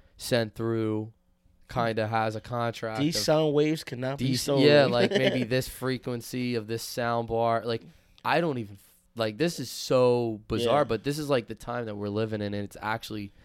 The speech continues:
Speaker 1: kind of scary, hon-, eh,
Speaker 2: Not only
Speaker 1: honestly.
Speaker 2: that, it
Speaker 1: It's
Speaker 2: could be detrimental to a lot of these
Speaker 1: Yeah.
Speaker 2: artists' career. Like, Drake was upset because they had him singing a female song that wasn't, you know, very, like, pleasing to hear or, like,
Speaker 1: Yeah.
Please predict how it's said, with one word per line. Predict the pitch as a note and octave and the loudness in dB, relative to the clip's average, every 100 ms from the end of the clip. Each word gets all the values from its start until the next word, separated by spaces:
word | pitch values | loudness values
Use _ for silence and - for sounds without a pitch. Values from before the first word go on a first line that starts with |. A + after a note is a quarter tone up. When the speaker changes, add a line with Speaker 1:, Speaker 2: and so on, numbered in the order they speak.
| _ _ _ _ _ | _ _ _ _ _
Speaker 1:
kind | - B2+ C3+ G2+ | -6 2 2 2
of | F2 | -6
scary, | - G#2+ G2+ F#2 | -8 -4 -4 -6
hon-, | F#2 F#2 G2 | -8 -10 -10
eh, | A2 - | -12 -4
Speaker 2:
Not | B2+ B2 | -2 0
only | |
Speaker 1:
honestly. | F#3 C#3 | 0 0
Speaker 2:
that, | D#3 | 0
it | |
Speaker 1:
It's | D3+ | 0
Speaker 2:
could | F3+ | -2
be | F3+ | -4
detrimental | D3+ C#3+ C#3 B2+ A#2 E3 E3 | -2 0 0 -2 -6 -6 -8
to | - A#2+ | -6 -4
a | |
lot | A#2+ A#2+ | -2 -2
of | A#2 A#2 | -4 -8
these | A#2+ A#2 - _ _ - | -10 -12 -18 _ _ -4
Speaker 1:
Yeah. | |
Speaker 2:
artists' | C3+ D3+ - | 0 0 -2
career. | A2+ B2 D#3 | -6 -4 -4
Like, | B2 A#2 | -4 -6
Drake | B2+ C3+ | -6 -6
was | C3+ | -6
upset | A#2+ G#2+ C#3 D3 | -6 -6 -6 -6
because | B2 - A2+ A#2 _ _ _ _ - | -8 -10 -10 -12 _ _ _ _ -10
they | A#2+ | -4
had | B2+ C3 | 0 0
him | A#2 | -2
singing | - B2 A2+ | -8 -8 -8
a | A#2 | -10
female | - C3 C#3 A2+ | -8 -6 -6 -6
song | - A#2+ A2+ | -8 -10 -8
that | A2+ | -8
wasn't, | A#2 A#2+ A#2 | -6 -6 -8
you | |
know, | A#2 A2+ - _ _ _ _ - | -10 -14 -18 _ _ _ _ -10
very, | A#2 A2+ A2 | -4 -4 -4
like, | G#2+ G#2 - _ _ _ _ _ _ _ _ | -6 -8 -10 _ _ _ _ _ _ _ _
pleasing | - C#3 B2+ B2 | -6 -4 -4 -6
to | B2 A2+ | -8 -8
hear | A#2+ C3 | -6 -4
or, | A#2+ A2 A2 | -4 -4 -6
like, | A2 A2 _ _ _ _ - | -8 -10 _ _ _ _ -2
Speaker 1:
Yeah. | E3 C3 | 0 0